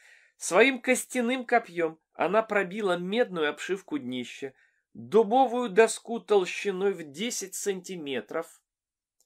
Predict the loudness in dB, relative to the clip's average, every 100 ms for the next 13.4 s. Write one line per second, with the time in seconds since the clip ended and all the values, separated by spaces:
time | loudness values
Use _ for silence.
0 | _ _ -12 -6 -2 -2 -4 -8 -4 -2
1 | -2 -4 -10 -12 -16 -18 -10 4 4 6
2 | 4 2 0 _ _ -18 -2 2 2 4
3 | 4 8 6 6 0 0 2 6 6 4
4 | _ -16 2 4 4 2 6 6 6 2
5 | -4 -6 _ -18 -8 0 4 4 2 4
6 | 4 4 2 0 2 2 2 2 0 -2
7 | 0 0 0 -4 -4 2 2 2 -4 _
8 | _ _ _ _ _ -4 0 4 4 4
9 | -2 -2 -2 -2 -2 -4 -6 -2 -4 -2
10 | -4 -4 _ -2 0 0 2 4 8 6
11 | 4 0 2 2 2 0 0 -4 -4 -6
12 | _ 0 2 2 0 -2 0 0 2 2
13 | 2 0 0 0